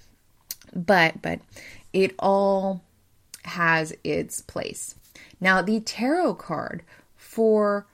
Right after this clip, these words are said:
Capricorn is the Devil. And I know this can be off-putting for some or, or maybe confusing, particularly if you're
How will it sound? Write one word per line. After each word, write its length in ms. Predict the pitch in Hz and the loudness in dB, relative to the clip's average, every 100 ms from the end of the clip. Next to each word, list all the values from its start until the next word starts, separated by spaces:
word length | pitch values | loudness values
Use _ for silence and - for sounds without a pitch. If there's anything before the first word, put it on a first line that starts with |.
| _ _ _ _ _ - | _ _ _ _ _ -12
Capricorn 760 | 226 233 233 - 175 - - - | -6 -2 -2 -4 -6 -6 -8 -6
is 260 | 180 190 175 | -4 -4 -4
the 140 | 190 | -6
Devil. 420 | 165 170 156 165 | -2 -4 -2 -6
And 140 | - 190 | -6 -2
I 80 | |
know 180 | 214 240 | 2 2
this 260 | 226 214 214 | 4 2 0
can 280 | - 190 180 | -8 -6 -6
be 200 | 175 - | -8 -6
off-putting 720 | 147 156 - 185 165 165 160 | -6 -6 -8 -4 -4 -4 -6
for 420 | 160 156 151 151 151 | -6 -4 -4 -6 -8
some 720 | - - 269 262 254 247 240 | -8 -2 -2 0 0 -2 -4
or, 260 | - 160 160 | -4 -4 -4
or 160 | 170 | -2
maybe 320 | 170 175 170 165 | -2 -2 -2 -6
confusing, 480 | 165 - 190 190 | -8 -6 -6 -4
particularly 540 | 190 240 349 381 480 311 | -4 -4 -6 -2 -2 -2
if 340 | - 208 208 | -2 -4 -4
you're 400 | 202 190 185 180 | -4 -2 -4 -6